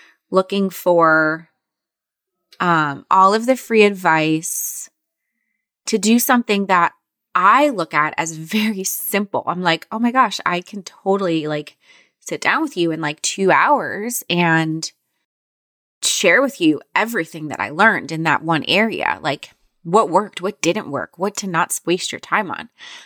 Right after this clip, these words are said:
And what happens is when you don't have that support, you end up wasting a lot of time and you end up slowing down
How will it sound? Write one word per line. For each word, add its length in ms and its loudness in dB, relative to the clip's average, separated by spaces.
And 180 4
what 100 2
happens 400 0
is 220 -2
when 360 0
you 200 0
don't 240 6
have 180 4
that 200 -4
support, 600 0
you 180 6
end 120 4
up 140 -2
wasting 480 -2
a 100 -2
lot 580 -2
of 140 -8
time 580 -2
and 160 4
you 120 4
end 160 4
up 120 0
slowing 800 4
down 720 2